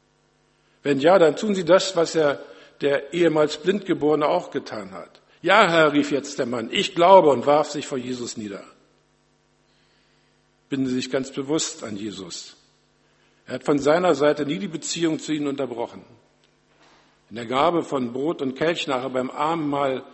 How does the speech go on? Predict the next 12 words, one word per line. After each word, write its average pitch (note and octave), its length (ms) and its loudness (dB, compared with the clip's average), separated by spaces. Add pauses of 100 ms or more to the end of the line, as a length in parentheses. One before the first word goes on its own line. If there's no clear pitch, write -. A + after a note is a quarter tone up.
(260)
will D3 140 -2
er E3 60 2
Ihnen D#3+ 220 0
das D3+ 180 0
ganz F3 260 -2
neu E3 220 -2
sagen. C#3 520 -2 (440)
„Dies F3 260 -6
ist - 240 -8
der D3 100 -2
neue D3+ 360 0
Bund C#3 420 -4